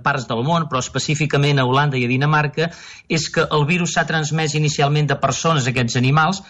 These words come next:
Aquests animals, com que s'han produïts en unes grans quantitats i en un espai relativament, doncs, reduït, doncs, és fàcil que es puguin infectar i transmetre-la entre ells,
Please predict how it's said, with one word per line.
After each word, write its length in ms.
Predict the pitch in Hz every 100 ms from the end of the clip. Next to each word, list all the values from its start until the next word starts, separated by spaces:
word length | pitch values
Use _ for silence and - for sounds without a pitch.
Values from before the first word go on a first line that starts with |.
| - -
Aquests 320 | 156 160 156
animals, 360 | 170 165 156 -
com 120 | 147 143
que 100 | 147
s'han 260 | 175 180 127 -
produïts 540 | 147 139 151 170 151 - - _
en 120 | 151 151
unes 220 | 143 120
grans 300 | 151 180 -
quantitats 640 | 160 151 147 131 160 156 123
i 80 | 123
en 80 |
un 80 | 131
espai 240 | 135 151 147
relativament, 720 | 135 123 135 135 139 139 135 123
doncs, 340 | 127 120 117 127
reduït, 440 | 127 123 156 165 - - - -
doncs, 180 | - -
és 160 | 147 -
fàcil 340 | 143 151 156
que 100 | 135
es 80 | -
puguin 260 | 135 139 151
infectar 480 | 151 156 151 165 -
i 60 | 156
transmetre-la 720 | 151 143 127 147 147 135 127
entre 240 | 123 113 139
ells, 260 | 127 98